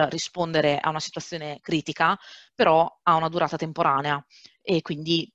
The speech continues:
il nostro corpo torna nel suo stato di quiete, eh, dopo poco tempo. Il distress è lo stress negativo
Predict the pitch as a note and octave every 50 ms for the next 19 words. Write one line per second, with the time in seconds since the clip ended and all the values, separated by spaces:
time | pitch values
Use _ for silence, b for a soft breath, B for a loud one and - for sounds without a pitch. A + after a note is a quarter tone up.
0 | _ _ - F3 E3 E3+ E3+ - - G3+ - E3+ E3 D#3+ - F3 - E3+ E3+ E3
1 | D#3 D#3 D3+ D3 D3 - - D#3 - - D#3 - D3+ - D3+ D3 - - G#3 F3
2 | D3 D3 - - E3 D#3+ D#3+ D#3 - _ - - D3+ C#3+ C3+ C3+ - - - -
3 | _ - D#3 - - D3 C#3 C3+ C3+ - _ - E3 - D#3+ - - C#3+ C3+ C#3
4 | C#3 - C#3+ D3 - _ _ B B B B B B B B B B B B G#3
5 | G3 F3+ F3+ A#3 B3 - - - - G3 F#3+ F#3+ - - - - A3 A#3 B3 -
6 | - F3+ E3+ E3+ - F3+ F#3 F3+ - F3 D#3+ D3+ E3 - - D#3+ D3+ C#3+ D3 D3+
7 | D3+ D#3 -